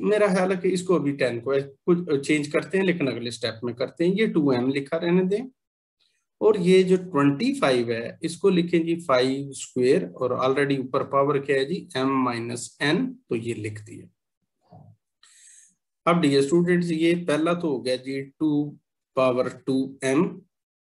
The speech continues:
फिर उसके बाद आ गया जी fifteen power four M लिख दें,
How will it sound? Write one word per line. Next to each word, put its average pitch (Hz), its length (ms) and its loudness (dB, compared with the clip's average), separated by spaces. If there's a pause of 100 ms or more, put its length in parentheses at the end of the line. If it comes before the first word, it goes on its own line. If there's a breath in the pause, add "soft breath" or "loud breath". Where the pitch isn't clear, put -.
(1300)
फिर 156 160 4
उसके 139 520 -2
बाद 139 680 2 (440)
आ 127 160 2
गया 127 240 0
जी 120 180 -8 (320)
fifteen 139 800 -2 (1040)
power 127 440 0
four 120 420 -2
M 127 200 -2
लिख 143 240 0
दें, 165 260 0